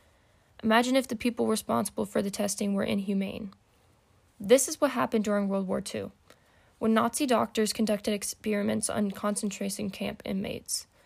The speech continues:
They performed the studies without consent of the victims, who suffered brutal pain, mutilation, permanent disabilities, and death.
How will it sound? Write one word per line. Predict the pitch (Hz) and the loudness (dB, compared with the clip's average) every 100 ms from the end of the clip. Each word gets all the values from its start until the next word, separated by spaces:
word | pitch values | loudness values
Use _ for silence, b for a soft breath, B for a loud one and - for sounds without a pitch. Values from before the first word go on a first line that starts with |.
| b b b b b - | b b b b b 2
They | 240 | 4
performed | 233 254 269 285 | 4 4 4 4
the | |
studies | 277 - 214 208 202 | 0 2 2 2 0
without | 202 208 220 | -2 2 2
consent | - 220 - 220 | 0 -2 0 -2
of | 196 | -4
the | 196 | -4
victims, | 190 - - - - - b b | -4 -6 -8 -8 -8 -10 b b
who | - | -6
suffered | - 214 220 196 | 0 0 0 -4
brutal | 208 226 262 | -2 -2 -2
pain, | - 208 208 208 - | 0 0 0 -2 -2
mutilation, | 208 247 240 202 202 220 214 - | 0 2 2 0 -2 -2 -4 -6
permanent | - 233 269 254 | -2 0 2 0
disabilities, | - 220 208 202 202 196 196 | -2 -2 0 0 0 -2 -4
and | 196 | -4
death. | 190 - - - | -4 -8 -12 -20